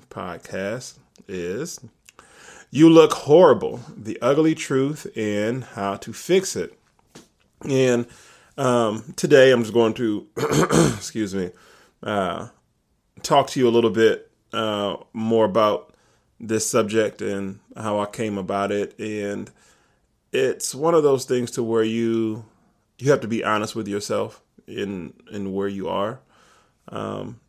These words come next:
in your health and fitness journey, and maybe compare where you were. And if you liked where you were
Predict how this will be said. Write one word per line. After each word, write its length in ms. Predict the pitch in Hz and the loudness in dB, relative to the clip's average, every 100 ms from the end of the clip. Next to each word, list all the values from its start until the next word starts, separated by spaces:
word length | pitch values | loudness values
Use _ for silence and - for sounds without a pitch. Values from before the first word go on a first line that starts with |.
| _ - | _ -10
in 140 | 110 | -6
your 160 | 104 104 | -6 -6
health 220 | 101 107 | -8 -10
and 100 | 95 | -12
fitness 300 | 110 110 101 | -10 -10 -10
journey, 520 | 110 101 104 98 - | -8 -8 -8 -10 -10
and 480 | 95 90 87 90 - _ _ _ _ _ _ _ _ _ _ _ _ 92 - | -10 -10 -10 -14 -18 _ _ _ _ _ _ _ _ _ _ _ _ -20 -8
maybe 380 | 117 107 98 101 | -2 -2 -2 -6
compare 520 | - 98 - 104 101 | -8 -10 -4 0 0
where 180 | 95 95 | 0 -4
you 160 | 101 | -4
were. 420 | 90 87 90 131 - _ _ _ _ _ - | -4 -4 -2 -4 -10 _ _ _ _ _ -10
And 600 | 120 113 113 104 104 117 _ _ _ _ _ _ _ _ 120 | -4 -2 -2 -2 -6 -12 _ _ _ _ _ _ _ _ -6
if 220 | 113 - | -6 -6
you 300 | 113 113 107 | -8 -6 -4
liked 380 | 101 107 - - | -2 -2 -6 -12
where 280 | 113 107 | -6 -4
you 220 | 101 98 95 | -4 -6 -8
were 440 | 95 110 104 101 | -4 -2 -2 -6